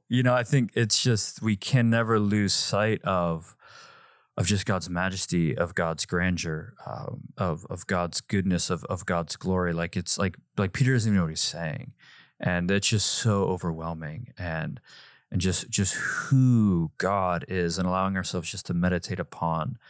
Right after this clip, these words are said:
just the utter transcendence and just the, the magnificence and, and just the grandeur of this God who made us and loved us and, and, and is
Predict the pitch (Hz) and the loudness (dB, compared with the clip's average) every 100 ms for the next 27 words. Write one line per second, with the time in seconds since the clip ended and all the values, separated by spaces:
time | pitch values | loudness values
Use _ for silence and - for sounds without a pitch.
0 | - - - - - - - - 92 - | -20 -18 -18 -20 -14 -2 0 2 0 0
1 | 101 101 95 - 87 82 - - 92 85 | 0 0 0 -2 -2 0 0 2 0 0
2 | 82 80 - - - 90 82 85 - - | -2 -2 -4 -4 -4 -4 -4 -4 -4 -2
3 | 76 - - 92 90 87 95 98 98 - | -4 -6 -6 -2 -2 -2 -2 -2 2 2
4 | 87 82 87 78 - 85 90 - 90 - | 2 -4 -6 -6 -4 -4 -2 -2 -2 -6
5 | 87 87 92 90 85 80 87 80 76 - | -2 0 0 0 -2 -4 -2 -4 -6 -12
6 | - - - - _ _ 98 87 - 87 | -20 -20 -20 -20 _ _ 0 0 0 -2
7 | 87 90 - 85 80 87 82 80 - 78 | 0 -2 -2 -2 0 -2 -2 0 -2 -2
8 | 82 85 78 78 - 76 69 - 82 - | -6 -6 -6 -4 -4 -4 -8 -6 -6 -6
9 | 87 82 85 82 - | -8 -10 -8 -6 -6